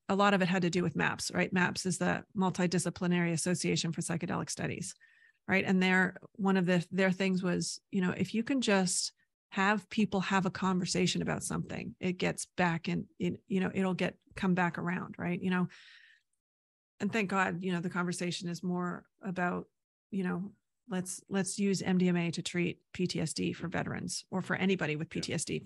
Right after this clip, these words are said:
Speaker 1: f-, for that matter, right? And yet, let's use psilocybin to, um, to treat depression in cancer pa-, patients, right? But you've gotta study all of the things
Speaker 2: Yeah.
Speaker 1: about it, right? Um,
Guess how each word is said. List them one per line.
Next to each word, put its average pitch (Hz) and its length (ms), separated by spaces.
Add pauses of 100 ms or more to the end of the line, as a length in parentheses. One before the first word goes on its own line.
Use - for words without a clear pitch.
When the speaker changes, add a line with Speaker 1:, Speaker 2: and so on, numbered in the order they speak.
Speaker 1:
f-, - 100
for 165 120
that 175 160
matter, 143 260
right? 180 260 (520)
And 185 160
yet, 196 180
let's 196 300
use 208 360
psilocybin 180 840
to, 180 480
um, 175 300 (480)
to 185 260
treat 185 320
depression 180 680
in 180 180
cancer 180 260
pa-, 160 160 (240)
patients, - 560
right? 180 220 (260)
But 185 120
you've 185 180
gotta 226 240
study 220 440
all 175 180
of 170 80
the 180 100
things 175 340
Speaker 2:
Yeah. - 40
Speaker 1:
about 175 240
it, - 160
right? 170 280 (180)
Um, 175 320